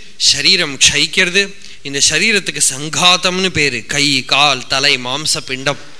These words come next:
இந்த சரீரத்திலேருந்து க்ஷேத்திரம் அப்படின்னு கீதையில பகவான் சொல்றார். இந்த க்ஷேத்திரத்துல இருக்கிற வரை நம்ம ஜெயில தான். ஆனா இந்த க்ஷேத்திரத்திலேருந்து விலகி ஒரு வஸ்து உள்ள இருக்கு, அதுக்கு புத்தர் வந்து நிர்வாணம் அப்படின்னு கூப்பிட்டார்.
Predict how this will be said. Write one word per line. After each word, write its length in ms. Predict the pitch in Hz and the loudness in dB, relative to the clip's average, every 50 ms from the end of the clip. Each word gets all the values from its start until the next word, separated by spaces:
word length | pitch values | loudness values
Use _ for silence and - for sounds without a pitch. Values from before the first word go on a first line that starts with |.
| - - - - - - - - - - - - - - | -16 -16 -16 -16 -16 -14 -14 -14 -14 -14 -12 -14 -10 -6
இந்த 200 | - 165 165 156 147 - | -6 0 2 4 4 6
சரீரத்திலேருந்து 920 | 165 165 170 202 233 233 240 233 233 - - 196 185 185 190 196 190 220 233 226 220 - | 4 4 4 4 6 6 4 2 2 0 2 4 4 4 4 2 2 2 2 2 0 2
க்ஷேத்திரம் 640 | - - - 160 170 180 - - - 202 202 196 160 - - | 2 4 4 4 2 2 0 0 0 0 0 0 -2 -6 -8
அப்படின்னு 300 | 147 147 156 175 190 175 | -4 -2 0 2 2 2
கீதையில 400 | 143 147 165 160 170 165 156 151 | 2 2 2 4 4 4 4 2
பகவான் 380 | 135 139 139 147 147 143 139 | -2 -2 -2 -2 -2 -2 -2
சொல்றார். 420 | 139 - 151 131 123 139 135 120 - - - - - - - - - - | -4 -4 -6 -4 -4 -4 -6 -6 -6 -12 -16 -14 -14 -14 -12 -14 -12 -10
இந்த 160 | 165 165 156 | 0 0 2
க்ஷேத்திரத்துல 640 | 151 - - 196 208 220 208 240 247 247 196 226 202 | 4 6 6 6 6 4 4 4 2 4 4 4 4
இருக்கிற 400 | 185 180 190 185 208 214 214 196 | 4 4 2 2 2 2 2 4
வரை 200 | 214 226 240 262 | 4 4 4 4
நம்ம 200 | 220 185 165 151 | 4 2 0 0
ஜெயில 360 | 139 170 165 165 180 185 175 | 2 4 4 6 6 4 4
தான். 180 | 156 160 156 - - - - - - - - - - - - | 2 0 -2 -4 -12 -16 -16 -16 -16 -16 -16 -16 -16 -14 -10
ஆனா 280 | - 135 143 151 170 196 | -8 -6 -2 2 2 4
இந்த 280 | 180 151 143 139 139 - | 4 2 0 -4 0 4
க்ஷேத்திரத்திலேருந்து 1000 | - - 170 175 196 190 - - 220 214 214 - 196 190 190 202 214 220 220 208 180 | 4 4 6 4 2 2 2 2 2 2 2 2 2 4 6 4 4 4 0 -2 0
விலகி 480 | 143 139 143 156 170 180 170 202 220 208 185 - - - - - - - - | 2 2 4 4 2 4 4 2 2 0 0 -8 -14 -16 -16 -16 -16 -14 -10
ஒரு 200 | - 139 139 139 131 117 101 - - - - - - - | -10 -8 -8 -8 -8 -10 -12 -14 -16 -16 -16 -16 -10 -4
வஸ்து 420 | 131 156 147 - - - - 254 | 0 4 4 4 2 2 0 0
உள்ள 280 | 220 180 180 175 165 143 | 2 2 2 4 4 2
இருக்கு, 320 | 131 127 107 - - 208 214 - - - - | 2 -2 -6 -2 -2 -2 -2 -2 -10 -12 -12
அதுக்கு 220 | - 139 139 127 123 | -8 -8 -8 -6 -6
புத்தர் 280 | 139 147 139 180 180 | -8 -2 0 0 0
வந்து 240 | 170 175 180 196 190 | 0 0 0 0 2
நிர்வாணம் 680 | 156 147 147 156 151 165 180 185 180 180 180 185 170 143 117 | 2 2 0 0 2 2 4 4 6 4 4 2 0 -4 -6
அப்படின்னு 280 | 135 143 156 160 165 | -4 -2 -2 -2 -2
கூப்பிட்டார். 360 | 139 147 139 - 147 123 - | -4 -6 -4 -4 -4 -4 -4